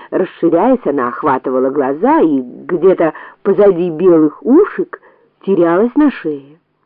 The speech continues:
От головы до хвоста Фридолин был сантиметров семидесяти пяти длиной, а его хорошенький пушистый хвост ещё сантиметров двадцать.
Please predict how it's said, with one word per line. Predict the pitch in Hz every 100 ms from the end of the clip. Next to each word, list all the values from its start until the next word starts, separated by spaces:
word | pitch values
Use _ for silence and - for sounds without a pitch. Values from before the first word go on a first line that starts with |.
| _ _ _ _ _ _
От | 170 180
головы | 151 185 185 185 349
до | 302 262
хвоста | 214 202 - 185
Фридолин | - 165 147 143 202 180
был | 180 151 - _ _ _ -
сантиметров | 147 165 190 190 151 - _ _ _ _ -
семидесяти | 208 214 202 185 - -
пяти | 226 277 269 214 165
длиной, | 156 175 160 131 117 -
а | -
его | 165 180
хорошенький | 202 240 202 - 147 143 151 151
пушистый | 190 190 - 147 - 156
хвост | - 156 302 359 - - _ _ -
ещё | 170 175 202 190
сантиметров | 233 226 262 262 254 269 262
двадцать. | 254 165 - - 208